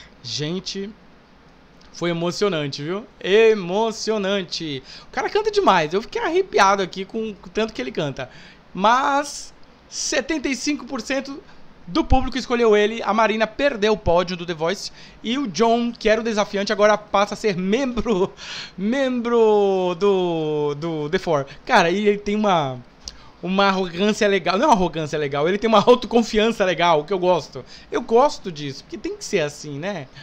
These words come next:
Ah, bom, e aí? E aí a Marina vai embora, né? Vocês assistiram esse programa? Esse pa-, esse programa passou dia quinze. É, dia quinze de março. Gente, é isso aí, ó. Eu vou tá sempre trazendo aqui algumas novidades. Esse cara canta demais. Então,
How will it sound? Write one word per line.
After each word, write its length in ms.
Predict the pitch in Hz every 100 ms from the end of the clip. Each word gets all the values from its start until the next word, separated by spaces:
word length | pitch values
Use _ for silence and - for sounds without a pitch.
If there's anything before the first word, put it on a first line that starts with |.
| - - - - - -
Ah, 600 | 180 180 180 180 175 170
bom, 180 | 240 240
e 60 |
aí? 260 | 269 220 143 131 - -
E 120 | 370
aí 280 | 415 196 208
a 60 |
Marina 340 | 202 175 175 185
vai 180 | 180
embora, 320 | 214 156 139 139
né? 260 | 196 240 -
Vocês 280 | - 262 214
assistiram 320 | 214 - 208
esse 80 | 175
programa? 260 | 180 233
Esse 80 | 220
pa-, 140 | 247 240
esse 160 | 208
programa 240 | - 269 285
passou 200 | 294 285
dia 120 | 302
quinze. 720 | - 254 285 247 165 151 127 - - -
É, 300 | - 247 233
dia 120 | 208 240
quinze 300 | - 247 226
de 80 |
março. 360 | 190 156 135 151 - - -
Gente, 280 | - 311 226
é 40 |
isso 180 | 262 254
aí, 120 | 294
ó. 120 | 190 156
Eu 40 |
vou 100 | 202
tá 180 | 220 208 -
sempre 220 | - 269
trazendo 360 | - 220 185 220
aqui 300 | 202 190 202
algumas 300 | 185 196 196
novidades. 460 | 196 185 160 165 185
Esse 140 | -
cara 180 | 208 190
canta 380 | 190 196 202 196
demais. 580 | 156 233 202 170 160 151
Então, 380 | 190 208 185